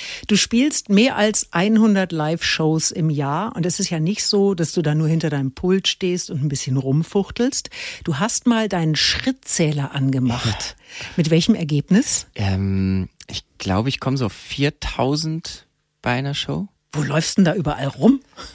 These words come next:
Speaker 2: Also das ist ja die Tanzbewegung, also so im Schnitt viertausend, ein bisschen mehr, ein bisschen weniger.
Speaker 1: Aha.
Speaker 2: Ich beweg mich auf großen Bühnen auch ganz nach vorne.
Speaker 1: Aha.
Speaker 2: Ich lauf die ganze Bühne ab,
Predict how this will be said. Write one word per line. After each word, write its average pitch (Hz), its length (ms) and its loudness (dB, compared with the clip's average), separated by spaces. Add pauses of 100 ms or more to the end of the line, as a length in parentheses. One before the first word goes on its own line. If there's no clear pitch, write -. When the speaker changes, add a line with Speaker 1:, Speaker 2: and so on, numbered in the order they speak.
(120)
Speaker 2:
Also 110 200 0
das 110 120 -2
ist - 60 -2
ja 131 120 2
die 107 100 -4
Tanzbewegung, 156 720 -2
also 107 160 -2
so 123 100 -2
im 131 100 2 (120)
Schnitt - 360 0
viertausend, 117 580 0
ein 101 40 0
bisschen 120 240 -2
mehr, 117 140 2
ein 117 60 -2
bisschen 107 240 -2
weniger. 101 360 -2
Speaker 1:
Aha. 190 240 4 (320)
Speaker 2:
Ich - 160 0
beweg 131 560 2
mich 156 240 0
auf 113 160 -2
großen 131 380 2
Bühnen 120 500 0
auch 117 220 2
ganz 123 240 -2
nach 104 160 -2
vorne. 185 560 0
Speaker 1:
Aha. 190 220 6
Speaker 2:
Ich 233 60 2
lauf 123 200 4
die 120 180 -8
ganze 143 360 0
Bühne 123 280 0
ab, - 260 -2